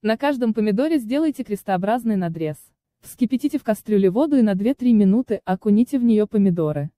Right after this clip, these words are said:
Затем обдайте холодной водой и снимите шкурку. Нарежьте мелкие помидоры на две части, а крупные на четыре.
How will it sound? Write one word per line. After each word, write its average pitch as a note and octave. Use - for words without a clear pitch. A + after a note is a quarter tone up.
Затем A#3
обдайте E4
холодной A3
водой G#3
и D#4
снимите A#3+
шкурку. D#3+
Нарежьте C4+
мелкие C#4
помидоры G#3+
на G3
две F#3
части, A#3
а A#3
крупные D4+
на C4
четыре. D#3+